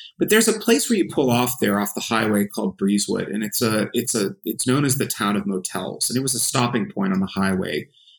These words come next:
people going from the east to the west and vice versa. And it's kind of become a depressed place over time,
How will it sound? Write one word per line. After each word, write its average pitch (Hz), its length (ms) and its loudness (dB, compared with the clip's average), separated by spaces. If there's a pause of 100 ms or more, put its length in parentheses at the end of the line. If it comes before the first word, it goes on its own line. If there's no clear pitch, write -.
(100)
people 107 220 2
going 98 360 -2
from 98 140 0
the 101 120 -4
east 104 280 -2
to - 60 -8
the 87 120 -2
west 101 340 -2
and 95 160 -2
vice 95 260 -2
versa. 110 520 -2 (640)
And 147 200 6
it's 143 220 0
kind 285 160 2
of - 60 2
become - 260 2
a 110 60 2
depressed - 540 -4
place 104 320 2
over 95 260 -2
time, 107 520 -2